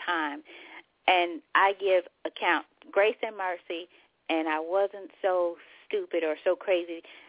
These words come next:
that I did not know to pray and say, "God, I don't know what I'm doing here."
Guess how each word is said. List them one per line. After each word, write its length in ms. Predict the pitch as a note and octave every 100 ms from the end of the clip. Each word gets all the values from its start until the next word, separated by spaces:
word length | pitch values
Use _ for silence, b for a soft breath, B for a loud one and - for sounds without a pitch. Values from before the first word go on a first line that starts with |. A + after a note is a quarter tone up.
| B _ -
that 140 | E3
I 80 | D#3+
did 220 | D#3 E3 E3+
not 180 | D#3+ D#3
know 180 | D3+
to 60 | D3+
pray 320 | - D#3+ D#3 D#3
and 120 | D#3+ -
say, 140 | D#3+
"God, 240 | D#3 D#3 D#3+
I 100 | F#3
don't 160 | E3+
know 140 | D#3 D3+
what 120 | D#3
I'm 140 | D#3
doing 320 | D3+ D#3 D#3+
here." 240 | D3+ D3+